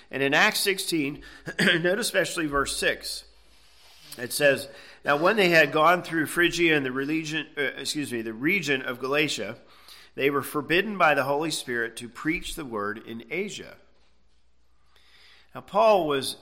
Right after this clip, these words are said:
intent on getting to Ephesus, but God said, "Not this time." And so he goes northward, eventually goes to Philippi and Thessalonica and down to Corinth and so forth. Okay? But at this point, the Spirit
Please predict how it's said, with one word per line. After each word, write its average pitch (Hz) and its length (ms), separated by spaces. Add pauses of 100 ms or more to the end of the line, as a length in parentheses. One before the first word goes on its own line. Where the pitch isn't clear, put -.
(160)
intent 147 600
on 131 200
getting 143 300
to 127 60
Ephesus, - 800 (880)
but 120 120
God 147 280
said, 135 380 (340)
"Not 151 300
this 147 180
time." - 260 (1160)
And 120 140
so 135 140
he 127 180
goes 123 400
northward, 131 720
eventually 127 400
goes 127 300
to 117 100
Philippi 123 560
and 113 100
Thessalonica 120 720
and 113 140
down 107 180
to 113 60
Corinth 107 480
and 101 100
so 110 200
forth. - 360 (560)
Okay? 110 180
But 135 120
at 151 80
this 220 160
point, 143 340
the - 80
Spirit 143 640